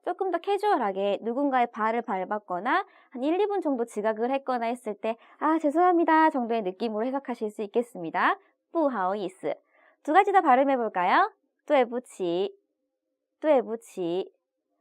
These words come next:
不好意思.不好意思. 자, 답변은 하나인데요. 답변은 어떻게 하면 될까요? 메이, 메이는 없다. 관시, 관시 굉장히 익숙한 단어죠. 관시,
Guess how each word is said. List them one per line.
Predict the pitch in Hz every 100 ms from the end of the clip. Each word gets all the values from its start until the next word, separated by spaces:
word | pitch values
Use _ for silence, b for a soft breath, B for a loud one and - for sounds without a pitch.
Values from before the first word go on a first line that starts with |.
| _ _ _
不好意思.不好意思. | - 370 269 202 240 277 233 - 170 - _ _ _ _ _ _ _ 339 302 240 180 214 214 - - - _ _ _ b b b
자, | -
답변은 | - 226 403 466 403
하나인데요. | 403 415 269 185 240 247 -
답변은 | - 208 - 415 403 381 -
어떻게 | 196 269 277
하면 | 262 240
될까요? | 196 170 170 262 285 - _ _ _ _ -
메이, | 202 185 180 202 311 403 _ _ -
메이는 | 233 226 277 320 302 285 _
없다. | - 214 - 180 - _ _ _ _ _ -
관시, | 359 415 - 302 - _ _ -
관시 | 381 440 - 392
굉장히 | 277 254 302 277
익숙한 | 233 - 247
단어죠. | 220 196 185 214 247 -
관시, | - 330 370 330 -